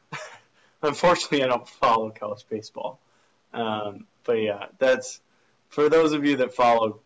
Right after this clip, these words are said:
college baseball, Connor Walsh, shortstop on Ole Miss, a potential first rounder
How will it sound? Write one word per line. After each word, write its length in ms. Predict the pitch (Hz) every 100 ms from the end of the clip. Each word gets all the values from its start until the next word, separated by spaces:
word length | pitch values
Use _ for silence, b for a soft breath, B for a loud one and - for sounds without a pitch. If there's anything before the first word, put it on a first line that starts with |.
| _
college 300 | - 120 110 107
baseball, 380 | 107 107 110
Connor 400 | 101 - 131 123
Walsh, 460 | 117 110 113 110 - -
shortstop 560 | - 123 - 120 113
on 120 | 113
Ole 120 | 113 110
Miss, 280 | 110 104
a 40 | 110
potential 440 | - - 113 110 -
first 240 | 120 113
rounder 560 | 117 113 110 104 104